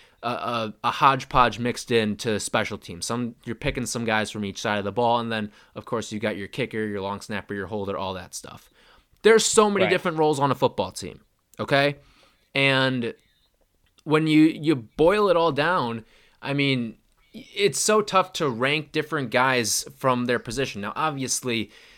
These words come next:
Speaker 1: the, if there's an offensive lineman who's just a stud, he, he's, he's probably going to be a lot better than cornerback number, number seven or, or eight. But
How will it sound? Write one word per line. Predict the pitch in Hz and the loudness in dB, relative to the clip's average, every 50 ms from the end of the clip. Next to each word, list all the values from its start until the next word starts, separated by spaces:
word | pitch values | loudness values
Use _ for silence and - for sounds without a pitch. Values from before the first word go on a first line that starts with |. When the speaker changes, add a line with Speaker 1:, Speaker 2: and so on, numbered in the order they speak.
| _ _ _ | _ _ _
Speaker 1:
the, | 131 143 139 - 143 139 | -2 -2 -2 0 -2 -4
if | 131 135 - | -4 -4 -2
there's | - 143 131 120 - | 0 0 0 2 2
an | 123 117 117 113 | 2 2 2 2
offensive | - 143 143 139 - 143 131 131 127 107 107 | 4 2 2 2 2 -2 -2 -2 -4 -2 0
lineman | 120 123 131 123 113 | 0 0 0 -2 -2
who's | 110 120 110 - | -4 -4 -6 -6
just | - 113 - - | -8 -10 -8 -8
a | 107 101 | -6 -4
stud, | - - - - - - 196 196 175 127 101 101 95 98 - _ - - _ _ _ _ | -2 -2 -4 -4 0 2 4 6 6 4 4 0 -4 -8 -16 _ -20 -20 _ _ _ _
he, | - 143 139 | -12 -12 -12
he's, | 135 - 104 - - 156 135 135 - - - - _ | -12 -14 -14 -6 -4 -4 -4 -4 -6 -8 -10 -12 _
he's | - 156 143 | -8 -8 -8
probably | 143 - - 185 170 151 147 139 | -8 -2 0 0 0 2 0 -2
going | 123 131 135 131 123 | 0 0 0 0 0
to | 120 131 | -4 -6
be | 110 113 123 120 | -4 -2 -2 0
a | 113 | 0
lot | 113 117 113 107 - | 0 -2 -4 -4 -4
better | 113 110 107 101 | -4 -2 -2 -2
than | 101 101 | -4 -6
cornerback | 101 - - 120 113 110 101 101 104 98 - - | -8 -8 -6 -6 -4 -4 -2 -2 -4 -4 -4 -6
number, | 104 101 101 92 98 95 95 92 92 - - | -8 -6 -6 -6 -6 -6 -8 -8 -10 -12 -10
number | - 107 104 101 98 95 95 92 | -10 -8 -8 -6 -8 -8 -10 -12
seven | - - - - - 135 117 107 92 98 92 90 85 | -10 -10 -8 -4 -4 -2 -2 -2 -4 -8 -12 -12 -12
or, | 92 101 98 95 95 92 90 - - | -10 -10 -10 -10 -10 -10 -12 -12 -10
or | - 104 98 - - | -10 -8 -8 -8 -8
eight. | - 120 107 90 76 - - - - _ - - _ _ _ _ | -6 -6 -6 -6 -8 -12 -14 -14 -14 _ -20 -20 _ _ _ _
But | 127 120 110 107 101 98 - - | 2 4 4 4 0 -2 -6 -10